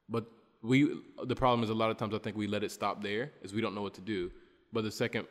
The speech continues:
you know, what, the reaction to that is, "But our eyes are on you." And the whole thing is a prayer. So that's what, you know, "Our eyes are on you." And I think that's what my encouragement for the church has been, is like, you know, we don't know what to do,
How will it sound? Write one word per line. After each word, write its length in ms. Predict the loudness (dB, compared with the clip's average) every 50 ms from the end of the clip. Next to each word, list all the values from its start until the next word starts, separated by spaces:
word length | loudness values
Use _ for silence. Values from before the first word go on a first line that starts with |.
| -10 -8
you 120 | -8 -6
know, 260 | -6 -6 -8 -10 -12 -8 -4
what, 240 | -4 -4 -2 2 4
the 120 | 4 6
reaction 460 | 6 6 6 6 4 2 2 -2 -6
to 80 | -4 -2 -2
that 60 | -2 -2
is, 80 | -2 0
"But 160 | 0 2 2
our 100 | 2 2
eyes 300 | 0 0 -2 -4 -4 -4
are 60 | -6
on 120 | -4 -2 0
you." 140 | 0 0
And 80 | 2 2
the 60 | 4
whole 160 | 6 8 8
thing 180 | 8 6 4 4
is 80 | 4 2
a 60 | 0
prayer. 320 | 4 4 6 6 4 2 0
So 340 | -2 -2 -2 -2 -4 -6 -6 -6
that's 240 | -6 -6 -6 -6
what, 200 | -6 -6 -4 -6 -6
you 60 | -6
know, 60 | -6 -4
"Our 100 | -2 0
eyes 300 | 0 0 0 0 -2 -4
are 80 | -4
on 140 | -4 -4 -2
you." 280 | -2 -2 -2 -2 -4 -8 -12 -20 -20 _ _ _ _ _ _ -12
And 100 | -12 -8
I 20 |
think 260 | -6 -6 -6 -6 -6 -6 -4
that's 260 | -4 -4 -2 0 2
what 360 | 2 2 2 2 -2 -8 -6
my 340 | -2 2 2 4 4 2 2
encouragement 680 | 0 -2 -4 0 2 2 2 2 2 -2 -4 -4 -4
for 100 | -4 -2
the 100 | -2 -2
church 300 | 0 2 0 0 0 0
has 160 | -2 -4 -4
been, 340 | -2 0 0 2 2 0 0
is 160 | -2 -4 -4
like, 300 | -4 -2 -2 -4 -6 -10 -18 -20 -20 _ _ _ _ _ _ _ _ _ _ _ _ _ _ _ _
you 80 | -4 -4
know, 320 | -4 -4 -4 -6 -8 -10 -12 -6
we 140 | -4 -2 0
don't 180 | 0 0 0
know 80 | 2 0
what 120 | 0 0 -2
to 60 | -6
do, 300 | -4 -4 -4 -4 -6